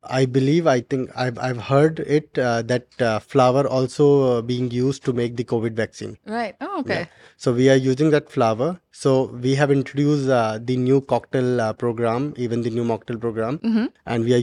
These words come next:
Speaker 1: using that flower and
Speaker 2: Okay.
Speaker 1: we making our own, uh, Avtara Negroni.
Speaker 2: Nice.
Speaker 1: Yeah. So we get that flower in the month of, uh, May. Usually it grows on that time. And then we make the cordial here.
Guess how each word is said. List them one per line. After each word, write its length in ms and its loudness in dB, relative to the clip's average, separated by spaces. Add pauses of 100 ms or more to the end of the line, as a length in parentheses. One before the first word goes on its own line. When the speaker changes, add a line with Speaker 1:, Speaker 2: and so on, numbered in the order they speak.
Speaker 1:
using 220 0
that 200 0
flower 480 0
and 240 -2
Speaker 2:
Okay. 220 2
Speaker 1:
we 60 0
making 280 -2
our 240 -2
own, 360 0
uh, 240 -4
Avtara 480 -2
Negroni. 520 -4 (140)
Speaker 2:
Nice. 480 -6
Speaker 1:
Yeah. 200 -8 (260)
So 220 2
we 180 2
get 240 4
that 180 0
flower 320 4
in 160 2
the 80 4
month 240 0
of, 260 0
uh, 220 2
May. 260 -2 (140)
Usually 600 0
it 100 -6
grows 240 0
on 140 0
that 200 -4
time. 320 -4 (340)
And 140 -2
then 160 0
we 80 0
make 220 -2
the 80 -2
cordial 420 2
here. 320 -4